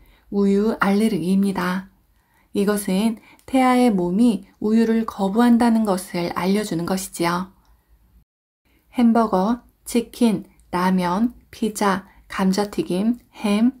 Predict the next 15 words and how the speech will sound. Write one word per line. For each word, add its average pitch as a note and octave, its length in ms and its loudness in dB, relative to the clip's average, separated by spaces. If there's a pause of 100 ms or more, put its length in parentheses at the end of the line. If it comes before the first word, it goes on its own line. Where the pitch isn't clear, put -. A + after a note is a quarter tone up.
(200)
소시지. A3 720 -4 (760)
정크푸드는 A3 880 0
직역하자면 G#3+ 1080 -2 (200)
쓰레기 B3 640 2
음식이라는 G#3 840 0
뜻입니다. F#3 720 -4 (500)
즉, G3+ 500 0 (300)
비주얼과 A#3 840 2
맛은 F#3 540 2
그럴듯하지만 G#3 1000 0 (280)
든 G#3 220 2
것은 G#3 320 2
없는, G3 520 0 (480)
열량은 A#3+ 480 4
높지만 G3+ 600 -2